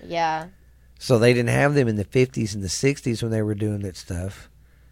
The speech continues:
Speaker 2: You know, so you gotta think they were, like, groundbreakers, and they didn't have all the electric stuff we do now.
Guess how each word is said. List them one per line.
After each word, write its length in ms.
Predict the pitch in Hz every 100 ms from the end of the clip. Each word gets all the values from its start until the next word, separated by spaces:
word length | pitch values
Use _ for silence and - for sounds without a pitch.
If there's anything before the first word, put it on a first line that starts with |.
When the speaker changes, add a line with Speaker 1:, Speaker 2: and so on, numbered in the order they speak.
| _ - _ - _ - _ - - -
Speaker 2:
You 140 | 107
know, 260 | 101 101 101
so 160 | -
you 160 | 104 127
gotta 220 | 160 117
think 340 | - 127 120
they 180 | - 120
were, 160 | 151 127
like, 280 | 107 92 95
groundbreakers, 1000 | 101 117 117 110 104 104 - 107 110 92
and 200 | 85 80 - - - - - - -
they 100 | 113
didn't 160 | 107
have 220 | 135 147 123
all 100 | 117
the 80 | 113
electric 400 | 113 110 120 95
stuff 320 | - 110 -
we 120 | 113
do 180 | 104 101
now. 300 | 92 85